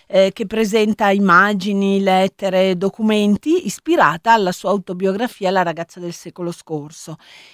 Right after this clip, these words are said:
Ehm, non è tutta la vita della Rossanda, eh. Eh, è dagli anni della formazione durante il fascismo tra Pola, Venezia, Milano, l'ingresso dell'età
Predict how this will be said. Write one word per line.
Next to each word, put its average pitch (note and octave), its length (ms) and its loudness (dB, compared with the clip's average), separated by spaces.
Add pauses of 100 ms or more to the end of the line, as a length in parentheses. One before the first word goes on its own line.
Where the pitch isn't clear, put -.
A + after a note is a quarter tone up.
(100)
Ehm, G3+ 640 2 (160)
non G3+ 920 2
è E4 80 2 (140)
tutta A3 400 0
la G3+ 100 4
vita F#3 240 -6
della F#3 220 0
Rossanda, E3 880 -2
eh. G3+ 80 -2 (260)
Eh, G3+ 440 0
è - 100 0
dagli A#3+ 220 4
anni C#4 200 4
della B3+ 200 2
formazione C4+ 880 0
durante G#3+ 360 0
il F#3+ 60 -12
fascismo G#3 1000 -2
tra G3 200 -2
Pola, G3+ 480 2
Venezia, G3+ 580 -6
Milano, G3+ 640 0
l'ingresso G3 560 -2
dell'età F#3 600 0